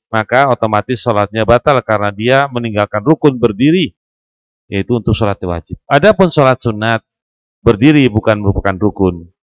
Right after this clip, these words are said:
hanya sunat saja. Maka jawabannya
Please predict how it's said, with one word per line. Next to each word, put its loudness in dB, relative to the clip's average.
hanya -2
sunat -2
saja. -8
Maka 2
jawabannya 4